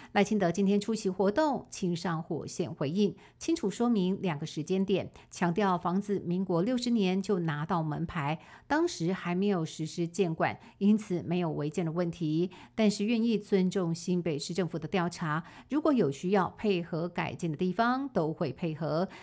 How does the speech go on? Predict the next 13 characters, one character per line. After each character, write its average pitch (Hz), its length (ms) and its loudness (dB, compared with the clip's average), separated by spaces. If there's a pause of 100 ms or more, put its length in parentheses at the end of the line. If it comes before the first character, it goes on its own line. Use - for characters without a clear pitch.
(280)
赖 214 120 4
清 214 160 2
德 180 240 2
提 175 220 -4
出 196 240 -2
关 214 240 2
键 214 240 0
时 165 240 -4
间 262 260 -2
点 170 220 -2
来 139 160 -2
佐 - 260 -4
证， 240 300 0